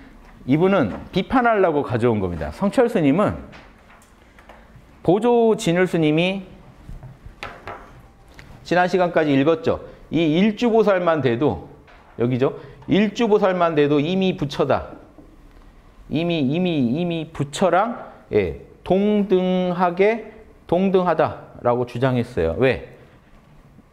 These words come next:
아니, 이 참나가 어차피 이 참나가 다죠. 뭐, 부처 돼도 다른 참나 있나요?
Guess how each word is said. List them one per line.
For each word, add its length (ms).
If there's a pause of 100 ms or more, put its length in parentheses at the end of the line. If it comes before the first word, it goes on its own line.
(140)
아니, 360
이 100
참나가 420
어차피 400
이 60
참나가 460
다죠. 320
뭐, 240 (280)
부처 260
돼도 200
다른 320
참나 340
있나요? 400